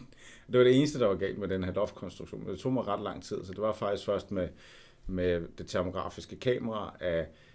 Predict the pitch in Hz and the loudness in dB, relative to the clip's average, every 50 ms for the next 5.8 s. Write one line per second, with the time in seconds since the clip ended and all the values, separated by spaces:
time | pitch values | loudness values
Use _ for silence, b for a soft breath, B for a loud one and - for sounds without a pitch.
0 | B B - 95 92 90 85 - - 101 90 - - 101 90 92 92 85 95 90 | B B -2 0 2 2 2 2 2 0 0 0 -4 -6 -4 -4 -4 -4 -4 -4
1 | 87 - 82 82 - - - 92 - - 120 113 113 123 127 123 - - - - | -4 -4 -6 -8 -8 -8 -8 -8 -2 0 2 2 4 2 2 0 -2 -8 -18 -18
2 | - - 127 123 120 - - - - 92 92 90 92 92 92 95 104 98 - - | -8 -2 -2 0 0 0 -4 -4 -4 -4 -4 -2 -2 -2 0 0 0 0 0 -4
3 | B B B B B B B B - - 98 85 - - 104 95 95 87 101 87 | B B B B B B B B -2 -2 -2 -2 0 -2 -4 -4 -2 -4 -4 -2
4 | 90 90 85 - 87 90 107 117 113 - 107 - - - - 104 90 - 92 92 | -2 -2 -2 0 0 0 0 0 -2 -2 -4 -4 -4 -6 -8 -8 -6 -6 -4 -4
5 | 95 - - - 110 101 - - - 92 95 92 90 90 90 - | -4 -6 -4 -6 -6 -6 -6 -8 -6 -4 -2 -2 -2 -2 -4 -6